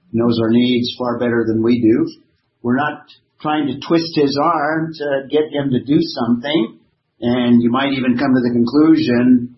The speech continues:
based on all of the character and perfections of God, why even pray? He's sovereign, he's all-powerful, he can do whatever he wants, he knows all things, he knows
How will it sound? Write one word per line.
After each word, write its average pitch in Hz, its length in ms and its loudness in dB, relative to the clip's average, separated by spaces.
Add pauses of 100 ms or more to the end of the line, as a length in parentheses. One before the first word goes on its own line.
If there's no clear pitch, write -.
(360)
based 139 420 -2
on 123 260 -4
all 135 460 0
of 113 100 -6
the 123 460 2
character 131 880 -4 (200)
and 110 320 -4 (160)
perfections 117 720 -4
of 113 160 -4
God, 123 560 -2
why 135 240 -4
even 120 400 -4
pray? 170 400 -4 (400)
He's - 360 -2
sovereign, 151 440 0
he's 113 160 -6
all-powerful, 160 840 -2
he 135 60 0
can 120 140 -4
do 131 120 4
whatever 117 380 -2
he 107 80 -10
wants, 165 500 -4
he 127 100 -6
knows 135 400 -4
all 123 300 -2
things, 180 500 0 (280)
he 127 100 -2
knows 127 320 0